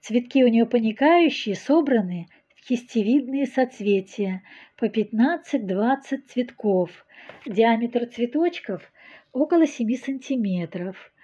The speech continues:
Она очень интересная, у неё такая серединочка ярко-зелёная, тычиночки красивые. Э, ну, лилия интересная.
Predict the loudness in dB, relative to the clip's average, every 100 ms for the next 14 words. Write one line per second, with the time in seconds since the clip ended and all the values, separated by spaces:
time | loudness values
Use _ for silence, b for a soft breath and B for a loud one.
0 | b b -2 2 2 2 -4 -6 0 2
1 | 2 0 0 0 4 2 2 0 0 2
2 | 0 0 0 -2 -2 -2 0 0 0 -2
3 | -2 -2 0 0 0 -2 -2 -4 -10 B
4 | B B B 0 0 0 -2 -2 -10 -12
5 | -6 0 -2 -2 -8 -6 -4 -4 -6 _
6 | B B B B B B _ -2 0 0
7 | -4 -8 -6 0 4 6 6 6 4 2
8 | 0 2 4 2 0 -8 -6 -6 -10